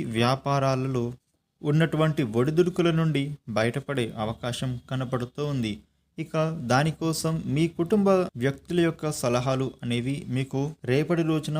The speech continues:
ఉపయోగపడతాయి. ఇక మేషరాశి వాళ్లకు రేపటి రోజున ఆర్థిక పరంగా నూతన ప్రాజెక్ట్స్ వచ్చే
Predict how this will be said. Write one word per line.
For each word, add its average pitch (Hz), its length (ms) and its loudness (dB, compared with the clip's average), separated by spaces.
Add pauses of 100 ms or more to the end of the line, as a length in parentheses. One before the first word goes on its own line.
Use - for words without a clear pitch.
(120)
ఉపయోగపడతాయి. 117 840 -4 (420)
ఇక 170 160 -4 (320)
మేషరాశి 170 680 0
వాళ్లకు 143 520 -4 (200)
రేపటి 131 420 -2
రోజున 123 360 -2 (320)
ఆర్థిక 120 360 -4
పరంగా 117 500 -2 (420)
నూతన 190 440 4
ప్రాజెక్ట్స్ 151 640 2
వచ్చే 147 300 -4